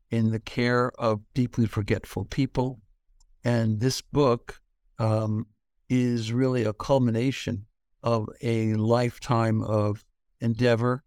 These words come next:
and work and joy in that particular community. I'm not an M D.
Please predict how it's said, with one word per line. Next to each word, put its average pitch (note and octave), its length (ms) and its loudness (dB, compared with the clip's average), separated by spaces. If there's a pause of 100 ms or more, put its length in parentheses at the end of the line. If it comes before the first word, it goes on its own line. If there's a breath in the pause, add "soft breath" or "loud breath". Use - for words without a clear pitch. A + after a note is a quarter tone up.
(380)
and A2 440 2
work A2+ 360 2
and A2 240 0
joy A2+ 520 0 (360)
in B2 260 2
that A2 240 2
particular G#2+ 580 0
community. A2+ 560 -2 (400)
I'm A#2 140 2
not C3+ 200 2
an D3+ 80 2
M C#3 200 -2
D. B2+ 340 -4